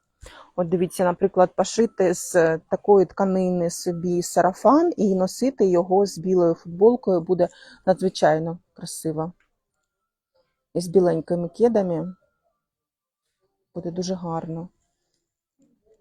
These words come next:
Ще ось такий є, такий бежево-кофейний, чи вже горчицю більше, з біленькою смужкою.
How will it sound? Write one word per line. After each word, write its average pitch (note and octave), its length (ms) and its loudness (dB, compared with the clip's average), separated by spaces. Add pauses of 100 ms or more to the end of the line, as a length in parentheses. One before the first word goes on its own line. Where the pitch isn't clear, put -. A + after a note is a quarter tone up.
(3750)
Ще G3 400 -2
ось F#3 220 -2
такий E3 520 -8
є, A#3+ 420 0 (380)
такий G3 280 -6
бежево-кофейний, F3+ 2000 0 (640)
чи - 140 -8
вже F3 220 -2
горчицю F3+ 680 -2
більше, F3+ 560 -4 (1200)
з F3 120 -14
біленькою F3 560 0
смужкою. F3 720 -8